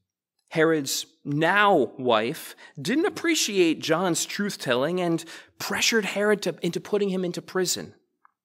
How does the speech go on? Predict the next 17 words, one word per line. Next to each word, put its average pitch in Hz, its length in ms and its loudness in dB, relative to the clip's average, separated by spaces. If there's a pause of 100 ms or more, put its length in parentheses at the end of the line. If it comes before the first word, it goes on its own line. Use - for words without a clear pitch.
(1080)
And 147 200 -2 (540)
he 147 140 -4
didn't, 160 320 0 (720)
interestingly 240 560 2
though, 165 140 6
he 175 100 0
didn't 175 220 4
kill 311 320 -2
him, 160 180 2
as 135 180 0
we 135 100 -2
read, 135 320 -2
because 170 340 -6
he 180 100 -4
feared 185 500 -4
the 180 160 -8
people. 139 520 -8